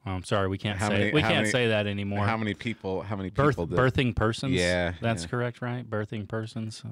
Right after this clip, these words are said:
Speaker 2: How many people did we lose in the first two minutes of the, <laughs> of the podcast this
Speaker 1: <clears throat>
Speaker 2: morning?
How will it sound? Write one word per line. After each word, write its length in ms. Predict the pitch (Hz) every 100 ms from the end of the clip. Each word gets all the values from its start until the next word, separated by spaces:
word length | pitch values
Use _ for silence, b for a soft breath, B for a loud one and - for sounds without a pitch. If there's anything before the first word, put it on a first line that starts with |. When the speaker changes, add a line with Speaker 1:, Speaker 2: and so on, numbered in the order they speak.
| 92
Speaker 2:
How 80 | 104
many 180 | 104 98
people 360 | - 104 - 85
did 220 | 90 80
we 80 | 85
lose 420 | 82 87 78 -
in 100 | 78
the 80 | 78
first 340 | 82 78 -
two 160 | - 87
minutes 320 | 78 76 -
of 100 | 76
the, 140 | 104 - -
<laughs> 120 | -
of 80 | 147
the 80 |
podcast 560 | - - - - 156 113
this 180 | 104 76
Speaker 1:
<clears throat> 0 |
Speaker 2:
morning? 200 | - 131